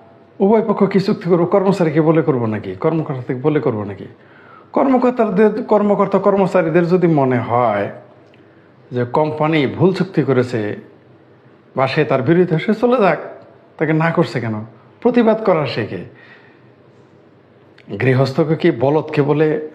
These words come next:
তার হাল শুরু করবে যে কোথায় কোন ক্ষেতে হাল করব, কি করব না? তো আমি ওই Google-এর কর্মচারী ছাঁটাই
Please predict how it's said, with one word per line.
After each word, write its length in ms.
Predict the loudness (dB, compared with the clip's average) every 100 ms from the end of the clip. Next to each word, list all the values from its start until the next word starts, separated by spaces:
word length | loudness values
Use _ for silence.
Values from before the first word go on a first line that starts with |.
| -4
তার 120 | -2
হাল 240 | 0 -2
শুরু 240 | -2 -2 0
করবে 400 | 0 2 2 2
যে 80 | -2
কোথায় 340 | -4 -2 -4
কোন 220 | -2 -4
ক্ষেতে 300 | -2 -4 -2
হাল 260 | -2 -2 -2
করব, 320 | -2 -4 -4
কি 120 | -6
করব 260 | -6 -6 -6
না? 160 | -10 -14 -20 -20 -20 -20 -20 -20 -20 -20 _ _ _ _ _ -20 _ _ _ _ _ _ _ _ _ _ _ _ _ _ _ -20 -20 _ _
তো 60 | -6 0
আমি 540 | 4 6 4 2 -2 -8 -20 -20 -10
ওই 80 | -8 -4
Google-এর 360 | 0 2 0
কর্মচারী 540 | 0 0 0 -2 -2 -4
ছাঁটাই 600 | -4 -4 -2 -2 -4